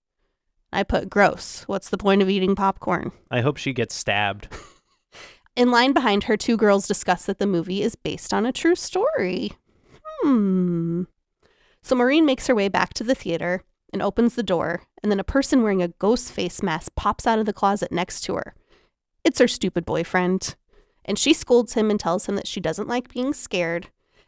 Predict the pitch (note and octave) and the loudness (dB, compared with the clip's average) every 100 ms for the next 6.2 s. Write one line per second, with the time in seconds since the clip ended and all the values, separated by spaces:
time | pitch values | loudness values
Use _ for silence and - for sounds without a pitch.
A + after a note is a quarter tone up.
0 | - G3 - A3 A#3+ G3+ G3+ F#3+ F3+ F#3 | -4 -4 0 0 2 2 2 2 2 2
1 | F#3 - - F3 B3 C4 - C#4+ G3+ F3+ | -2 -4 -6 -2 -2 -2 -4 -2 2 2
2 | - E3+ D#3+ D#3 - - A3+ G3+ - - | 0 -6 -6 -6 -8 -4 -2 -4 -4 -4
3 | F#3 E3 D#3+ E3 F#3 - A3 F#3+ - - | -4 -4 -2 -2 -2 -6 -6 -6 -6 -8
4 | - - - - - _ _ _ - D#3 | -10 -8 -4 -4 -4 _ _ _ -10 -4
5 | C3 - A#2 C3 F3 D#3+ - G#2 G#2 A2+ | -4 -2 0 2 2 0 0 -2 -2 -4
6 | A2+ | -8